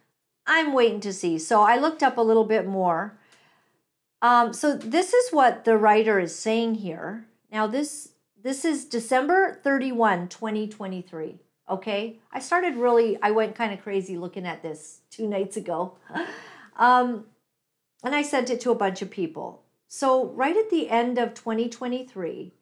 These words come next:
"The Large Hadron Collider may soon uncover the secrets of dark photons. Should we be scared?"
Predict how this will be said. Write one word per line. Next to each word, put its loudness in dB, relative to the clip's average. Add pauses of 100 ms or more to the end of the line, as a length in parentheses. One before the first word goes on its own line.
(480)
"The 6
Large 4
Hadron -2
Collider 4
may -6
soon -8
uncover -2
the -2
secrets -8
of -8
dark 0
photons. -4
Should -2
we -4
be -10
scared?" -6